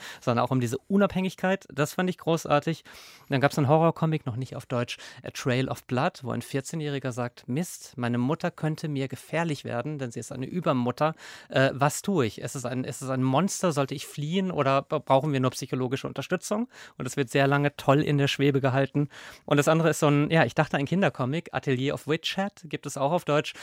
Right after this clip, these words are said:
über so, äh, Harry Potter-artige Mädchen, die zaubern, aber mit einem ganz interessanten und intelligenten neuen Magiesystem. Und ich dachte erst, „Wow, was für eine Bandbreite.“ Nur ist mir dann aufgefallen, das sind alles Comics für ältere, erwachsene Männer.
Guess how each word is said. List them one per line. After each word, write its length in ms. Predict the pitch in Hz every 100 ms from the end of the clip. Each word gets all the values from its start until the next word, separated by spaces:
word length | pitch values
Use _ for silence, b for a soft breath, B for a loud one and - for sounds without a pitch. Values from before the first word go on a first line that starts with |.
| B -
über 200 | 135 139
so, 260 | 131 135
äh, 160 | 151 127
Harry 200 | 147 135
Potter-artige 800 | - 120 139 - 117 131 120 117
Mädchen, 500 | 113 123 - - 117
die 120 | 113
zaubern, 460 | - 113 120 110 104
aber 120 | 107
mit 140 | 110 127
einem 100 | 120
ganz 300 | 131 165 165
interessanten 600 | 156 131 - 131 143 131
und 120 | 123
intelligenten 540 | 120 131 123 123 131
neuen 240 | 123 123 127
Magiesystem. 680 | 131 175 165 - 143 185 B B B
Und 120 | - 127
ich 100 | -
dachte 260 | 143 180
erst, 300 | 135 135 -
„Wow, 240 | 120 135 131
was 140 | -
für 60 | 131
eine 120 | 117
Bandbreite.“ 720 | 135 190 - - 120 165 160 B B -
Nur 180 | 143 156
ist 140 | -
mir 140 | 143
dann 220 | 123 143 175
aufgefallen, 480 | 131 - - 135
das 100 | 131
sind 140 | 147 -
alles 480 | 135 156 175 - -
Comics 520 | 143 143 143 - -
für 400 | - 135 135 -
ältere, 500 | 131 127 143 123 127
erwachsene 580 | 135 110 113 - 123 117
Männer. 380 | 113 127 104